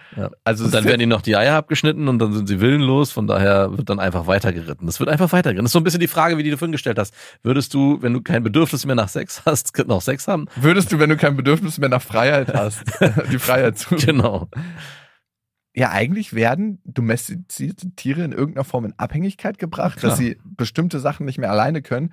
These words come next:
Speaker 1: Genau.
Speaker 2: Und das ist dann der Preis, ne?
Speaker 1: Ja.
Speaker 2: Den sie zahlen. Dafür, dass sie dann Futter und alles kriegen, ist der Preis die Gefangenschaft.
Speaker 1: Ja.
Speaker 2: Aber es
Speaker 1: Und
Speaker 2: ist trotzdem
Speaker 1: ist schön.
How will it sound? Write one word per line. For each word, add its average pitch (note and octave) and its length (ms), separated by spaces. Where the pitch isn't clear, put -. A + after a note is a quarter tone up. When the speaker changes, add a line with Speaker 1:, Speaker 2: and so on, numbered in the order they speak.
Speaker 1:
Genau. G#2+ 200
Speaker 2:
Und C3+ 180
das D3 180
ist D3 160
dann C#3+ 120
der C#3 100
Preis, C3+ 400
ne? - 180
Speaker 1:
Ja. G2+ 160
Speaker 2:
Den A2+ 140
sie A2+ 120
zahlen. A2+ 460
Dafür, A#2+ 380
dass - 180
sie - 80
dann G#2+ 140
Futter D#3 260
und C#3+ 80
alles B2+ 240
kriegen, C#3 400
ist - 160
der A2 80
Preis A2+ 320
die - 80
Gefangenschaft. B2 640
Speaker 1:
Ja. - 140
Speaker 2:
Aber A#2 140
es A3 60
Speaker 1:
Und F#3 60
Speaker 2:
ist C3+ 40
trotzdem B2 460
Speaker 1:
ist G#2+ 100
schön. F2 240